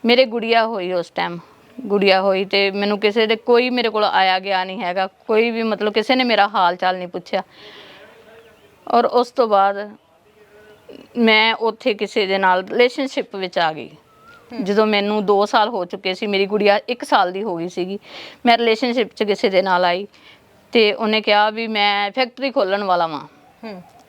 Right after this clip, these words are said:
Speaker 1: ਵੀ ਆਪਾਂ, ਤੈਨੂੰ ਸਿਲਾਈ ਦਾ ਕੰਮ ਆਉਂਦਾ ਵਾ, ਮੈਂ ਥੋੜ੍ਹੀ ਬਹੁਤੀ ਸਿਲਾਈ ਸਿੱਖੀ ਹੋਈ ਸੀ, ਤੂੰ ਏਦਾਂ ਕਰ,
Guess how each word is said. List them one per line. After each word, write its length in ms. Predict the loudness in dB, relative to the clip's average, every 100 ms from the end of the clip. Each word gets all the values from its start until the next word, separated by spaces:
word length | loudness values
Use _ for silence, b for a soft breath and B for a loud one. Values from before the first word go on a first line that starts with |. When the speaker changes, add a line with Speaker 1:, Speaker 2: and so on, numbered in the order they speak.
| _
Speaker 1:
ਵੀ 280 | -2 0 2 4
ਆਪਾਂ, 580 | 2 2 0 2 -2
ਤੈਨੂੰ 260 | -2 -2 -2
ਸਿਲਾਈ 300 | 2 2 2
ਦਾ 80 | -2
ਕੰਮ 280 | -2 -2 -2
ਆਉਂਦਾ 240 | 0 2
ਵਾ, 120 | 2
ਮੈਂ 160 | 0 -2
ਥੋੜ੍ਹੀ 260 | 0 0
ਬਹੁਤੀ 280 | 0 -2 -4
ਸਿਲਾਈ 260 | -2 -2 -2
ਸਿੱਖੀ 340 | -6 -8 -4
ਹੋਈ 120 | -4
ਸੀ, 180 | -2 -6 B B B B 2
ਤੂੰ 120 | 2
ਏਦਾਂ 220 | 4 2
ਕਰ, 320 | 2 0 -2